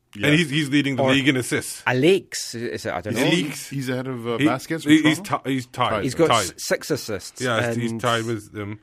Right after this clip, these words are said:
Speaker 3: I mean, he's the danger man. He's the guy you want to kick early. Maybe he'll get hit with a ball on his head if we're lucky.
Speaker 2: Did, did,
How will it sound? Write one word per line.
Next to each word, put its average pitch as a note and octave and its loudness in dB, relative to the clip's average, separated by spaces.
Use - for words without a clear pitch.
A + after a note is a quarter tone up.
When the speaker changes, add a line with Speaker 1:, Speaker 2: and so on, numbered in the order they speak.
Speaker 3:
I C3+ -10
mean, C#3 0
he's F3+ 0
the - 0
danger B2 2
man. C3 0
He's C3 -10
the C#3 -6
guy A#2 0
you A2+ 0
want A2+ -6
to - -16
kick - -12
early. G2+ -8
Maybe A#2 -4
he'll C#3 0
get C3+ -2
hit A#2+ -2
with A2 -8
a A2 -6
ball G2 -8
on G2 -8
his F#2 -14
head F#2 -12
if F#2 -16
we're G2 -8
lucky. - -20
Speaker 2:
Did, D#3+ -10
did, D3 -14